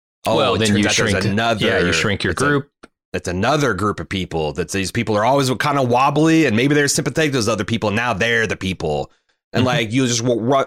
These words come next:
Speaker 1: rinse and repeat until you've killed everyone, or the world,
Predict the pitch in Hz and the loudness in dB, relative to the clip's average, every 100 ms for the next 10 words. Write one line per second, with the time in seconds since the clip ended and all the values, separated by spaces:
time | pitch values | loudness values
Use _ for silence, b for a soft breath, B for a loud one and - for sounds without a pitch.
0 | 123 117 117 151 139 120 113 156 143 123 | -2 -4 0 0 2 0 2 0 0 0
1 | 110 87 135 113 117 120 98 92 92 92 | -2 0 0 2 2 2 2 0 0 -2
2 | - 98 95 95 92 92 90 - 87 92 | 0 0 2 2 2 2 0 -4 -4 0
3 | 87 90 80 - 98 98 101 95 90 | 0 0 0 -2 -4 -2 0 0 -2